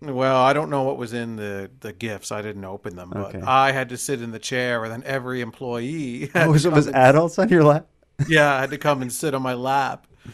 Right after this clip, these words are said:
Speaker 1: and I would give them their gift and, like, take a photo with them and, you know, be jolly and whatever.
Speaker 2: Okay. Well, you're perfect for that. <clears throat> Doing
Speaker 1: Oh,
Speaker 2: it with,
Speaker 1: thanks.
Speaker 2: like, with adults, it's different. Say
Speaker 1: Yeah,
Speaker 2: you're
Speaker 1: but even that, I guess the reason that I wanted to tell that is that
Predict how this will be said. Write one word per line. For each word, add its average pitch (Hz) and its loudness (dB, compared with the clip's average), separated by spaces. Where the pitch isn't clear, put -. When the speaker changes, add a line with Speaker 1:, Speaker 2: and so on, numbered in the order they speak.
Speaker 1:
and 123 -4
I 127 0
would 131 -6
give 131 -6
them 117 -6
their 113 -10
gift 127 -8
and, 101 -12
like, 98 -12
take 113 -14
a 107 -20
photo 110 -8
with 104 -12
them 107 -18
and, 139 -20
you 120 -8
know, 101 -14
be 107 -14
jolly 110 -8
and 98 -18
whatever. 117 -6
Speaker 2:
Okay. - -20
Well, 147 -6
you're 139 -2
perfect 101 -8
for 85 -12
that. - -16
<clears throat> 180 -10
Doing 190 4
Speaker 1:
Oh, 202 0
Speaker 2:
it 165 -2
with, 165 0
Speaker 1:
thanks. 135 -4
Speaker 2:
like, 127 -2
with 156 -2
adults, 139 -4
it's - -20
different. - -10
Say 170 -2
Speaker 1:
Yeah, 202 0
Speaker 2:
you're 190 0
Speaker 1:
but 170 0
even 214 2
that, 165 2
I 151 -2
guess 160 -6
the 135 -10
reason 160 -8
that 127 -6
I 120 -6
wanted 113 -10
to - -20
tell 131 -6
that 110 -8
is 107 -14
that 117 -10